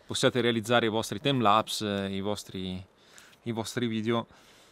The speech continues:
avendo fissato la vi-, la videocamera a una superficie liscia. Ma l'accessorio che secondo me è veramente degno di nota è questo qui, questo medaglione magnetico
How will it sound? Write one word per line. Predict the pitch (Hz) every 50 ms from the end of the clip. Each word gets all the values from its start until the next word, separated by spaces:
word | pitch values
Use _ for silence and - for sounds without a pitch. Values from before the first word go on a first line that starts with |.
| _ _ _
avendo | - 117 113 120 110 107 104
fissato | - 131 - - 127 - 117
la | 110
vi-, | 104 117 117 -
la | - 127 123 120
videocamera | 123 143 175 - - 107 110 113 117 120 - - 135 131
a | 127
una | 123 123
superficie | 113 - - 117 127 120 113 - 131 - - 127
liscia. | 117 117 110 - - 117
Ma | 117 123 135 156 180 196 160 127
l'accessorio | 117 117 - 143 135 - - - 160 156 143 123 107 110 104 101 104 101 - _ _ _ _ _ _ _ _ _ _ _
che | - 107 101
secondo | - 107 95 104 110 110 110
me | 113 113 107 - - - - - - - - - - - - - - - - _ _ -
è | 110
veramente | 107 110 110 110 120 123 117 101 - - 107 104 107 107 104 101 101 - - - - - _ _ _ _ _ _ _ _ - - - _ _ _ _ _ _
degno | - 127 135 135 127
di | 110 127 135
nota | 127 107 98 95 - 123 131 - - - 127 - _ _ _ _ _ _ _ _ _ _ _ _ _ _ _ - -
è | - 202
questo | - 196 - - 139
qui, | - 127 117 117 - - _ - - - - -
questo | - 160 147 - 156
medaglione | 151 147 143 156 175 170 170 147 127 117 113 110 - - 123 - - - _ _ _ _ _ _ _ _ _ _ _ _ _ _ _ _ _ _ _ _ _ _ _ _ _ _
magnetico | - - 127 151 160 143 120 117 - - 131 - 202 247 262 -